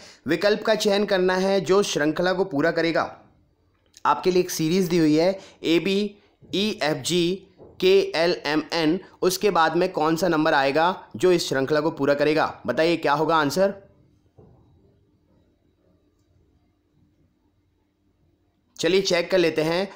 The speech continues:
तो ऑप्शन नंबर सी इसका राइट आंसर हो जाएगा। कमेंट बॉक्स में ज़रूर सीरीज पूरी लिखकर बताइएगा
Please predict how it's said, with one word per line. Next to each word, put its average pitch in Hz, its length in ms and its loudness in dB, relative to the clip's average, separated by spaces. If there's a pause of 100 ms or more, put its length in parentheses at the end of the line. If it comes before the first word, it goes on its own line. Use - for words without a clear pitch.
(120)
तो - 60 -12
ऑप्शन 175 380 0
नंबर 202 200 0
सी 208 300 -4
इसका 185 260 0
राइट 151 240 0
आंसर 156 240 0
हो 147 120 2
जाएगा। 151 280 0 (280)
कमेंट 185 300 0
बॉक्स 175 240 -2
में 190 200 2
ज़रूर 170 440 2
सीरीज 175 440 0
पूरी 156 320 2
लिखकर 165 280 0
बताइएगा 143 640 0